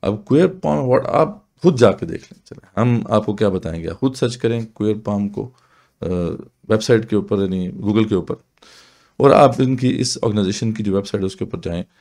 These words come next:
तो बिल्कुल फ्रंट पे, बिल्कुल सामने क्या लिखा हुआ है?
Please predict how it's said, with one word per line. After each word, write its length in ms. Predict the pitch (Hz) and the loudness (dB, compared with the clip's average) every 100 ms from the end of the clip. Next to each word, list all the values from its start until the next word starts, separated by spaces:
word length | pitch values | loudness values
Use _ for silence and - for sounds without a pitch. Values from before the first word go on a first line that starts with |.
| _ _ - | _ _ -8
तो 80 | 127 | -2
बिल्कुल 320 | 185 165 202 | 0 2 2
फ्रंट 480 | - - 135 120 - | 0 0 0 0 -2
पे, 80 | |
बिल्कुल 280 | 95 101 123 | -4 -2 -4
सामने 480 | 120 - 110 117 95 | -4 -2 -2 0 -2
क्या 160 | - 92 | -2 -4
लिखा 260 | 87 - - | -4 -8 -10
हुआ 100 | |
है? 80 | - | -10